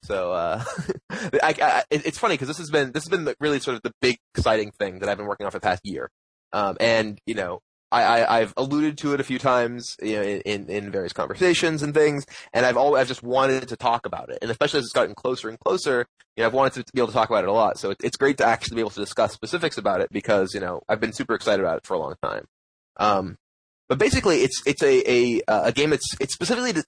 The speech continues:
designed to be played, uh, digitally and, and mobily. A, a game like, you know, a-, again, that sort of like Magic Online, to make a comparison, uh, Magic Online isn't a game that's really made to be played on a computer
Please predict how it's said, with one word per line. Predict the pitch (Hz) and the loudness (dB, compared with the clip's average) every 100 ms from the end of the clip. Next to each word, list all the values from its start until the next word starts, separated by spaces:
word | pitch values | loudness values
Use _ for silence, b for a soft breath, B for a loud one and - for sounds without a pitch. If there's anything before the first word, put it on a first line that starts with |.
| - | 0
designed | 143 120 113 123 143 - | 0 4 4 2 0 -8
to | - | -6
be | 127 | -6
played, | - 117 113 135 143 _ | -2 2 4 4 -2 _
uh, | 110 104 95 | 2 2 2
digitally | 117 110 135 156 165 - | 0 0 0 0 -2 -2
and, | 110 104 104 | -2 -2 0
and | 107 - | -2 -2
mobily. | 107 104 117 151 - _ _ - | -4 -2 0 -2 -4 _ _ -6
A, | - - 160 | -2 0 2
a | |
game | 165 233 | 4 4
like, | 220 170 - | 2 0 0
you | 143 | -2
know, | - | 0
a-, | 123 120 | -4 0
again, | 127 127 107 | 2 2 2
that | 101 - | -2 -6
sort | 127 | -4
of | 107 | -2
like | |
Magic | 110 107 | -2 0
Online, | 117 147 104 95 | 0 0 -2 -4
to | |
make | - 98 | -8 -10
a | |
comparison, | - 101 139 127 104 95 _ _ _ | -10 0 0 2 -4 -8 _ _ _
uh, | - 82 | -4 0
Magic | - 202 226 | 2 0 2
Online | 185 160 127 | 0 2 0
isn't | 143 143 175 | -2 -2 -4
a | 127 | -2
game | 127 120 | -2 0
that's | 110 - | -4 -6
really | 113 113 107 | -6 -2 -2
made | 98 110 117 | -2 0 0
to | - | 0
be | 110 | -8
played | - 107 101 - | -2 0 0 -2
on | |
a | 101 | -8
computer | 98 - 87 - | -14 -14 -12 -14